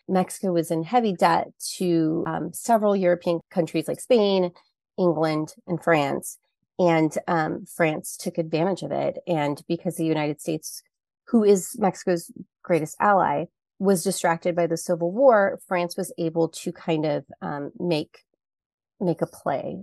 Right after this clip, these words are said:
on p-, getting, gaining power in Mexico, which sparks everything that happens in the series, because that's why the sisters flee to London. And, um, I'm a history nerd. I just love it.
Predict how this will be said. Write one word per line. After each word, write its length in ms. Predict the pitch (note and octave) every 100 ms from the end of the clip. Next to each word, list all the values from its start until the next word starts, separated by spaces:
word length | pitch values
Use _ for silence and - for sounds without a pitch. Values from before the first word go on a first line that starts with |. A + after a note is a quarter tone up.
| F#3+
on 120 | E3
p-, 260 | - - F#3
getting, 220 | E3 D#3+ -
gaining 220 | E3 D#3
power 300 | D3+ D#3 D3
in 80 | D3
Mexico, 480 | C#3+ - - C#3+ - - - _
which 260 | F#3+ - -
sparks 600 | - E3+ E3 - - - -
everything 360 | F#3+ E3+ F3
that 160 | E3 E3
happens 520 | D3+ D3+ D3+ D3 - -
in 160 | E3+
the 60 | D3+
series, 480 | - C#3+ C#3 E3 -
because 300 | E3 D#3 -
that's 340 | D#3 - -
why 100 | F3+
the 80 | F3+
sisters 520 | F3 F3+ - E3 -
flee 380 | - E3+ D#3+ D3
to 180 | - -
London. 560 | D3 C3+ C#3+ - - E3+ _ _ - _ -
And, 280 | F#3 F3+ E3+
um, 320 | D#3+ C#3+ - - _ _ _ _ -
I'm 600 | E3+ F3 F3 E3 E3 - -
a 60 |
history 520 | D#3 E3+ - - A#3
nerd. 320 | B3 C4 C#4 C#4+ _ _ _ -
I 40 |
just 240 | F3+ - - _ _ _ -
love 280 | F3 D#3+
it. 280 | F3+ C#4 -